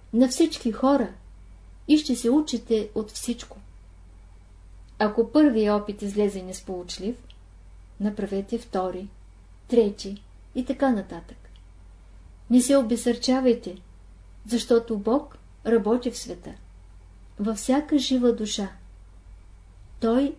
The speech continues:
ги обединява. Той сам може да свърши работата си и без мен, но като ви говоря,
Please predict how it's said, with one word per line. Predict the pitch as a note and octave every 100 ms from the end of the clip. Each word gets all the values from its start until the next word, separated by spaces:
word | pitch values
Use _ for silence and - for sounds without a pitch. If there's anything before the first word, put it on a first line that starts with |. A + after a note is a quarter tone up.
| -
ги | G3
обединява. | G3+ F#3+ G3 F3 F3 F3 G3 - - - - - - - - - - - - - - -
Той | B3 B3
сам | B3 B3+ B3
може | B3 B3
да | A3 A#3
свърши | - B3+ B3 A3+
работата | A#3 A#3+ A#3 A3 A3
си | -
и | A3
без | G3+ A#3+ C#4+
мен, | B3+ E3+ G3 - - - - - - - - -
но | A3+ A3
като | A3 G#3
ви | F#3+
говоря, | F#3+ F#3+ F#3 B3 C#4+ A3+